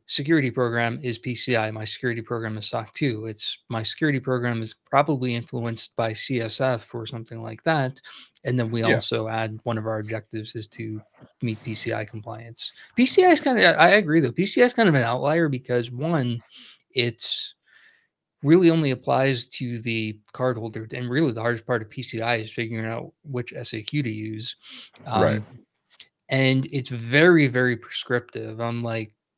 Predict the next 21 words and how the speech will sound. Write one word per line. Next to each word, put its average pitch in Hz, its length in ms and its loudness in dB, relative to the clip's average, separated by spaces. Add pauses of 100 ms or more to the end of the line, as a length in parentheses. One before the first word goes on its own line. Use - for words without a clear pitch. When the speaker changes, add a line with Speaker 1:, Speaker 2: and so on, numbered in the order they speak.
(120)
Speaker 1:
soc 110 320 -2
two 117 300 -6
or 110 80 -6
some 117 220 -6
of - 40 -8
the 110 120 -4
other 117 180 0
frameworks 110 560 -10
where, 113 340 -4 (280)
you 113 200 -6
know, 110 80 -6
they're, 113 220 -4
they're 120 140 -8
a 117 80 -4
little 117 160 -2
more 110 320 -6 (1160)
high 151 140 8
level, 127 380 4
like, 107 180 0
have 123 380 0
a, 113 240 -6